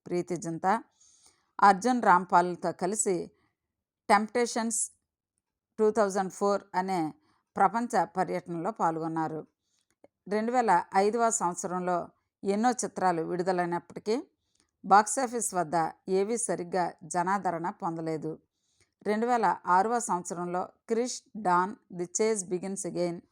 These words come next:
లాంటి అత్యంత విజయవంతమైన చిత్రాల్లో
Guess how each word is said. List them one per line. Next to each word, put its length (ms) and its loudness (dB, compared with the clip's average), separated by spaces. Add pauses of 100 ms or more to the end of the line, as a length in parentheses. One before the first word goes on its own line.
లాంటి 360 -4 (800)
అత్యంత 440 2
విజయవంతమైన 720 -2
చిత్రాల్లో 640 -4